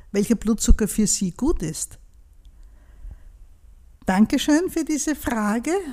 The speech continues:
und einen herzlichen Gruß an meine Patientin, von der ich weiß, dass sie diesen Podcast auch einmal hören wird. Es geht also um die Frage,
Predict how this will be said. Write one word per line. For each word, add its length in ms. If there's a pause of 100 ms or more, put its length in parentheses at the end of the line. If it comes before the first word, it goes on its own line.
(140)
und 240
einen 260
herzlichen 600
Gruß 520
an 120
meine 240
Patientin, 680
von 140
der 140
ich 160
weiß, 520 (680)
dass 260
sie 200
diesen 480
Podcast 720 (180)
auch 220
einmal 340
hören 300
wird. 320 (2500)
Es 240
geht 280
also 280
um 180
die 100
Frage, 600